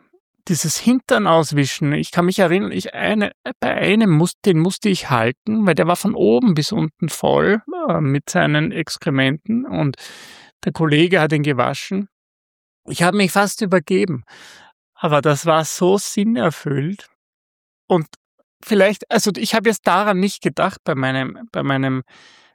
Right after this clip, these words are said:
bei meinem Satz, wer, wer das seinen Sinn suchen möchte, muss sich klein machen. Ich weiß auch gar nicht, ich glaub, das, ich weiß nicht, wo das jetzt plötzlich herkommt, aber ich find das, ich, ich, ich bin, <laughs> begeister mich noch immer für diese Erkenntnis. Ich glaub, dass sich viele nicht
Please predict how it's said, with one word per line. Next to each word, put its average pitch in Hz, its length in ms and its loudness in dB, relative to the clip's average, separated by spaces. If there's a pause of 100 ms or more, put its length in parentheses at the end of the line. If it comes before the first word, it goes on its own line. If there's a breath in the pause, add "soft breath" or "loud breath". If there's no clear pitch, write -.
(120)
bei 160 140 -4
meinem 135 320 2
Satz, 139 440 0
wer, 147 280 4
wer 160 140 2
das 139 140 -4
seinen 147 260 2
Sinn 170 280 -2
suchen 160 580 -4
möchte, 160 800 -2
muss 180 220 -2
sich - 180 -6
klein 170 300 2
machen. 139 260 2
Ich 135 80 0
weiß 147 220 2
auch 165 140 0
gar 143 100 -2
nicht, 139 120 -2
ich - 20 -20
glaub, 135 220 0
das, - 260 -6
ich - 200 -6
weiß 151 180 2
nicht, 160 200 -6
wo 180 220 -2
das 151 160 2
jetzt - 260 0
plötzlich - 400 -2
herkommt, 196 500 0
aber 165 200 4
ich 160 120 0
find 202 260 -6
das, 196 180 -2 (400 loud breath)
ich, - 100 -12 (100)
ich, - 260 -2 (200)
ich - 220 -4
bin, 202 240 0
<laughs> - 40 -20
begeister - 580 0
mich 180 180 4
noch 165 160 2
immer 190 260 0
für 165 140 -2
diese 160 280 -4
Erkenntnis. 147 720 -2 (1000 loud breath)
Ich - 180 -6
glaub, - 240 -2
dass - 220 0
sich 190 160 0
viele 214 280 2
nicht 190 260 0